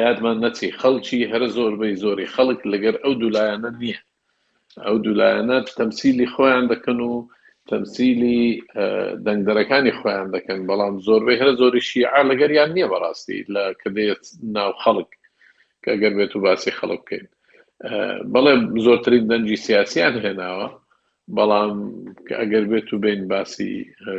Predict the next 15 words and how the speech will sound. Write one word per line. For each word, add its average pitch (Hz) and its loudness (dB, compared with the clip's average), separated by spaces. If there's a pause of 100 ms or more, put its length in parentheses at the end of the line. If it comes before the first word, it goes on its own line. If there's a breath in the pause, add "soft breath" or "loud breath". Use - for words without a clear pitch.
تەمسیلی 123 4
خەڵک 98 0
بکەن، 101 -2
ئەوان، 139 2 (220)
ئە، 110 -6 (380)
کەمینەن 131 4
لە 98 0
ناو 95 -6 (600 loud breath)
کۆمەلگای 95 2
شیعە. 98 -4 (580)
وەیە 131 8
کۆمەلگای 127 2
شیعەش 131 -2
خۆی 135 2
بە 120 0